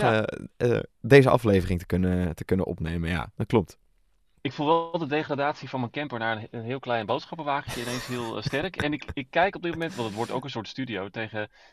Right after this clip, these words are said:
Speaker 1: eh, nou ja, eh, vier beglazen ramen, beslagen ramen aan. Dus, ehm,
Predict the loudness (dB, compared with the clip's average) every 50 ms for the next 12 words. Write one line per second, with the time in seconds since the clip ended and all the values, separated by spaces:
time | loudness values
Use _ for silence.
0 | _ _ -6 -2 -2 0 0 0 -2 -2 -2 -2 -2 -2 -2 -2 -6 -8 -10 -12
1 | -14 -16 -14 -10 -8 -6 -4 -4 -4 -6 -8 -6 -4 -2 -2 -2 -2 -4 -4 -2
2 | -2 -2 -2 -4 -4 -6 -6 -8 -10 _ -16 -6 0 2 4 4 2 2 0 0
3 | 0 0 0 -2 -4 -4 -6 -8 _ _ -20 -20 -20 -20 -20 -20 _ _ -14 -12
4 | -12 -10 -6 -4 -2 -2 0 0 0 -2 -4